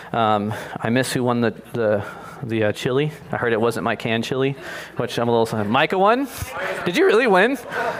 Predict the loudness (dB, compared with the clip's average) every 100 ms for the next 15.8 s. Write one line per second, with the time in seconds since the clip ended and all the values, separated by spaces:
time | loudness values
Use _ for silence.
0 | -2 2 4 4 4 4 0 2 2 2
1 | 2 2 2 2 0 2 4 4 4 4
2 | 4 2 2 4 2 2 2 2 2 2
3 | 4 4 4 4 4 4 0 -2 -4 -2
4 | -2 -2 -2 -2 -2 -2 -2 -2 -2 -4
5 | -2 0 2 2 0 0 -2 -6 -8 -8
6 | -2 2 4 2 0 -2 -2 -4 -6 -6
7 | -6 -8 -8 -8 -8 -10 0 2 4 4
8 | 4 2 2 2 4 2 4 4 4 2
9 | 0 2 2 2 0 -2 0 0 2 2
10 | 0 2 0 2 -2 -2 0 2 4 2
11 | -2 -4 -6 -4 -2 0 0 0 -8 -2
12 | 0 2 4 4 4 0 -4 -6 -2 0
13 | 2 2 2 0 -2 -2 -2 0 0 0
14 | 0 0 0 -2 0 0 0 0 -2 -4
15 | 0 0 0 -2 -4 -2 -4 -4